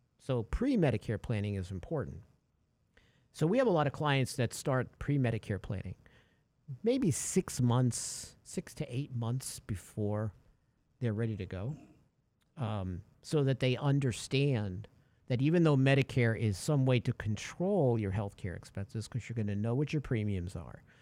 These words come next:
um, that you still need to prep. And these are some rules that are one of the great resources we use for Medicare planning, 'cause our firm does,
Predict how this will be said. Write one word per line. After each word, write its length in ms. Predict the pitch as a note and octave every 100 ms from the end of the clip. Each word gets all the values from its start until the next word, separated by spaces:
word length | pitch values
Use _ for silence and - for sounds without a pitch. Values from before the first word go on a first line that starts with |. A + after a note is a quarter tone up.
| - _ _ -
um, 480 | B2 G2+ F#2 F2+ G2 _ _ _ _ -
that 240 | C3+ A#2 - _ _
you 180 | D3+ D3
still 560 | C#3 - E3+ D#3 D3 C3
need 420 | D3 B2+ B2 A2 G#2+ _ _
to 300 | - G2 F#2+ G2+ _ _
prep. 400 | - G2 D2 - - _ _ _ _ _ _ _ _ _ _ _ _ _ _ _ _ _ _ _ _ -
And 80 | B2
these 160 | A#2
are 60 | A#2+
some 240 | - A2
rules 320 | G#2+ A2 G#2+
that 240 | A2 G2 A2+
are 240 | G#2+ F#2+ - - _ _
one 120 | C3+
of 60 | A#2+
the 180 | G#2+ F#2+ - - _ _
great 360 | F3 G3 F3+ - - _ -
resources 640 | F3+ G#3 C#3+ A#2+ - A#2+
we 120 | A#2
use 480 | G#2 F2+ F2+ D3+ - - _ _ _ _ _ _ _ _ _ - - _ _
for 120 | - B2+
Medicare 340 | A#2+ A2+ G#2
planning, 280 | - G2 A#2
'cause 200 | - A2
our 100 | G#2+
firm 300 | - A2 A2
does, 460 | G2 C3+ A#2 A2+